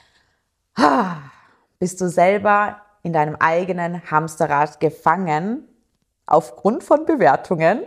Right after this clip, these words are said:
ja, oder Ansichten, anstatt dass du dir erlaubst, bewusst zu erschaffen? So, ja,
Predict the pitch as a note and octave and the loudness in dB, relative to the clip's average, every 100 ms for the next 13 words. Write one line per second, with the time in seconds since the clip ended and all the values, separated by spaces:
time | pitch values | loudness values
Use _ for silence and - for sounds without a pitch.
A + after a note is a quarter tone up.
0 | - F3 C#3+ D#3+ - G3 F3 - F#3+ A#3 | -4 0 2 2 0 2 2 2 -2 -4
1 | D3+ - - E3 A#3 - - - F3+ - | -8 -8 -12 -10 -10 -12 -20 -10 -8 -4
2 | F#3+ F#3+ F#3 F#3+ F3 E3+ E3 E3 D#3+ F3+ | -6 -6 -8 -8 -6 -6 -4 -2 -2 -2
3 | - - F3+ F3+ D#3 D#3 A#3 A#3 - - | -6 -6 -2 -2 -2 0 0 0 -12 -20
4 | _ - - G3 G#3 G#3 _ E3+ D#3 C#3+ | _ -14 -6 -2 -2 -6 _ -6 -6 -6
5 | - - E3 E3+ _ _ _ _ _ _ | -8 -12 -18 -18 _ _ _ _ _ _
6 | _ _ _ - F3+ D#3+ G3 | _ _ _ -4 2 4 2